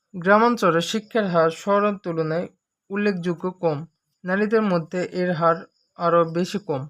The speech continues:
গ্রামীণ সমাজের ধর্ম প্রভাব অনেক ক্ষেত্রে নগর তুলনায়, তুলনায় বেশি। গ্রামীণ সমাজের তুলনায় শহরের সমাজে সামাজিক স্তরবিন্যাস নানা রকম চোখে পড়ে। আবার সামাজিক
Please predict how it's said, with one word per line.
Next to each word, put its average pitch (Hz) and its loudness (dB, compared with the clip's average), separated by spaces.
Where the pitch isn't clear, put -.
গ্রামীণ 202 2
সমাজের 165 0
ধর্ম 185 2
প্রভাব 165 2
অনেক 175 -2
ক্ষেত্রে 160 -4
নগর 175 0
তুলনায়, 156 -2
তুলনায় 151 -4
বেশি। 160 -4
গ্রামীণ 196 4
সমাজের 180 2
তুলনায় 151 0
শহরের 196 2
সমাজে 156 0
সামাজিক 175 2
স্তরবিন্যাস 160 0
নানা 180 4
রকম 165 0
চোখে 165 -2
পড়ে। 156 -8
আবার 160 4
সামাজিক 190 -2